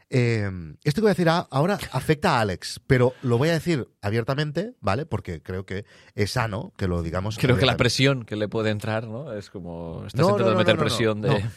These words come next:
Speaker 1: Sencillamente creo que ha llegado el punto, llevamos como un año haciendo, o no, no sé, a lo mejor menos, llevamos haciendo los cortes de TikTok y de, eh, de Instagram y
Speaker 2: Sí.
Speaker 1: Twitter, etcétera, ¿vale? Yo creo que tenemos que analizar datos.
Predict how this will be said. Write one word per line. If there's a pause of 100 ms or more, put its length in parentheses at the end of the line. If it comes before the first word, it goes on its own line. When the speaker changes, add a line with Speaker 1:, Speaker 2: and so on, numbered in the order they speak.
(140)
Speaker 1:
Sencillamente
creo
que
ha
llegado
el
punto,
llevamos (280)
como
un
año
haciendo,
o
no,
no
sé,
a
lo
mejor
menos, (340)
llevamos
haciendo
los
cortes (280)
de
TikTok
y
de,
eh, (1200)
de
Instagram
y
Speaker 2:
Sí.
Speaker 1:
Twitter,
etcétera,
¿vale? (340)
Yo
creo
que
tenemos
que
analizar
datos.